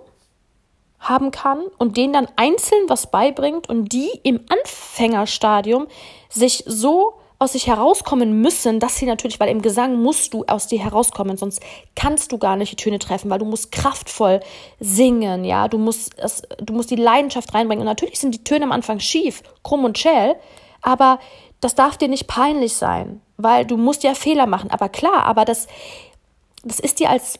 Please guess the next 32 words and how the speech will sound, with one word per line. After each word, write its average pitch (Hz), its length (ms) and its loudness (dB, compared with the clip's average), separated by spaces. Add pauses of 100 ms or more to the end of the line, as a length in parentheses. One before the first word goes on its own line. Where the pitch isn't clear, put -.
(100)
als 220 180 -4
unsicheres, 269 600 0
junges 254 400 0
Mädchen 240 480 0
wie 220 100 0
mir, 254 240 0
ist - 140 -4
dir 262 60 0
das 240 160 -4
nicht 247 160 -4
bewusst. 226 640 0
Und 202 240 -6 (680)
dann 233 120 0
gibt 269 180 -4
es 269 120 0
natürlich 254 340 -4
wieder 254 280 0
diese 220 280 0
Arschlochkinder, 277 720 0
die 254 80 0
dann 226 160 0
über 208 160 -4
dich 202 200 -6
lachen, 254 360 2
tuscheln 262 320 -4
und 240 120 -4
so. 226 180 -2
Wie 294 160 2
fühlt 381 280 2
man 247 140 0
sich 190 200 -4
dann? - 140 -4